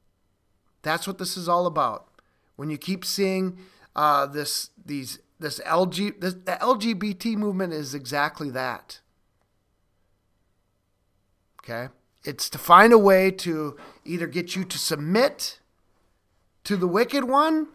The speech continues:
or eventually prosecute you for some kind of a hate crime or discrimination for obeying God. Okay?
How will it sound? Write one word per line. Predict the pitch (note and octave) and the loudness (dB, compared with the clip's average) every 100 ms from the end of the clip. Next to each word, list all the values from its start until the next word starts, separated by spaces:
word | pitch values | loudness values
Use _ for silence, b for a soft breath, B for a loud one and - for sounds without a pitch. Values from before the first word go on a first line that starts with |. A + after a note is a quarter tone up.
| _ _ - - _ _ _ _ _ _ _ _ _ - | _ _ -20 -20 _ _ _ _ _ _ _ _ _ 0
or | F3+ F3+ F3 F3 | 6 8 8 6
eventually | E3 D#3+ A3 A#3+ F3+ | 2 4 4 2 -4
prosecute | F3+ - F3+ F#3+ G#3+ F#3+ - D#3 D#3 | -4 0 6 6 4 -6 -4 -4 -4
you | D#3 | 2
for | - - | 4 4
some | D#3+ D3 | 0 -4
kind | E3 D3+ D#3+ | -4 -2 -2
of | D#3+ | -4
a | |
hate | D#3 D3+ F#3 - | -6 -6 -8 -8
crime | - A2+ G#2+ A#2 D3 _ _ _ _ _ _ _ _ _ b b b - | -6 -6 -6 -8 -12 _ _ _ _ _ _ _ _ _ b b b -12
or | C#3 | -8
discrimination | C3 C#3 - D#3+ D#3+ D#3 D#3+ F#3+ - A2 A2+ - _ - | -8 -8 -4 -4 -2 -4 -4 -4 -6 -8 -14 -18 _ -20
for | - E3 F3 E3 C#3 - D#3 | -4 0 4 4 2 -4 -4
obeying | C#3+ A#2 - C#3 D3+ D3 D3+ D3 D3 _ _ A#2+ - | -4 -4 -6 -6 -6 -8 -10 -10 -14 _ _ -18 -10
God. | - - - - - - _ _ _ _ _ _ _ _ - | -6 -6 -6 -12 -16 -20 _ _ _ _ _ _ _ _ -20
Okay? | G#2 - A#2+ D#3+ | -16 -10 -8 -8